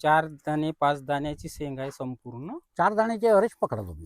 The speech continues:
Speaker 1: चार दाण्याची तर पूर्ण
Speaker 2: हा.
Speaker 1: टोटल मध्ये चार दाण्याची शेंग आहे.
Speaker 2: ॲव्हरेज चार दाणे.
Speaker 1: आणि भरपूर प्रमाणात शेंगा पकडलेल्या आहे. तरी सरांच्या शेतामध्ये आज व्हिजिट आपण दिलेली आहे आणि स-,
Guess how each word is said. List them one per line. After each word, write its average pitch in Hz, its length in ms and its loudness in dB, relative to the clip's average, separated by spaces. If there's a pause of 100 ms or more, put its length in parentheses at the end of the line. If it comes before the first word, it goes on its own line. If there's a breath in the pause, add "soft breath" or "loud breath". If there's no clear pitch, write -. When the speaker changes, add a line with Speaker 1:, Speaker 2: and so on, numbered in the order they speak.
Speaker 1:
चार 180 180 6
दाण्याची 202 400 2
तर 311 60 2
पूर्ण 254 240 -2
Speaker 2:
हा. 233 120 -2
Speaker 1:
टोटल 220 280 4
मध्ये 208 240 -2
चार 175 240 -2
दाण्याची 156 420 -8
शेंग 143 200 -10
आहे. 131 60 0
Speaker 2:
ॲव्हरेज - 260 -2
चार 143 180 -2
दाणे. 139 180 -4 (640)
Speaker 1:
आणि 151 120 -4
भरपूर 165 380 -2
प्रमाणात 151 400 -4
शेंगा 123 260 -8
पकडलेल्या 107 640 -12
आहे. - 160 -20 (1400)
तरी 175 720 -2
सरांच्या 160 500 0
शेतामध्ये 170 640 0
आज 160 260 2
व्हिजिट 147 340 -10
आपण 170 280 -2
दिलेली 160 460 -6
आहे 170 360 -4
आणि 147 480 -8
स-, - 240 -20